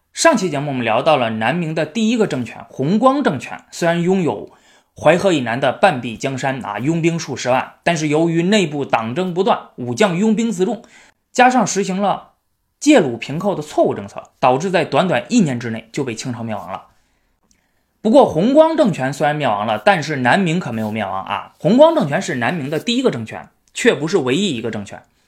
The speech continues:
弘光皇帝被俘虏之后，在邹太后，也就是弘光皇帝的母亲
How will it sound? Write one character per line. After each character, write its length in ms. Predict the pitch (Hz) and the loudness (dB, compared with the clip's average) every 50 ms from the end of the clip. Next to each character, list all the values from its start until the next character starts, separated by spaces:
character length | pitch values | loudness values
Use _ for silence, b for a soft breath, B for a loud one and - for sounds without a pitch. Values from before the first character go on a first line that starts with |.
| _ _ _ _ _ _ _ _ _ _ _ _ _ _ _ _ _ _ - | _ _ _ _ _ _ _ _ _ _ _ _ _ _ _ _ _ _ 2
弘 100 | 220 262 | 6 8
光 160 | 311 339 311 | 8 8 8
皇 140 | 208 180 208 | 6 4 2
帝 60 | 240 | 2
被 140 | 240 208 175 | 2 2 0
俘 180 | - - 190 214 | 0 -2 -2 -2
虏 80 | 214 | -2
之 100 | - 139 175 | -2 -4 -6
后， 240 | 170 185 - 113 110 | -4 -4 -4 -4 -4
在 240 | - - 156 135 120 | -2 0 0 0 0
邹 260 | 113 - 226 247 285 | 0 0 0 2 2
太 160 | 262 214 160 | 0 -4 -8
后， 220 | 113 117 117 95 95 | -8 -8 -8 -6 -4
也 120 | 113 113 | -4 0
就 120 | 120 175 | 2 2
是 80 | 185 170 | 2 2
弘 240 | 143 - 135 139 151 | 2 -2 -6 -4 -2
光 160 | 180 175 170 | 0 0 -2
皇 180 | 175 135 127 139 | -2 -4 -4 -4
帝 80 | 156 | -4
的 80 | 151 139 | -4 -4
母 220 | 123 110 92 - | -6 -8 -10 -12
亲 320 | - - - 151 151 - | -12 -8 -8 -8 -8 -10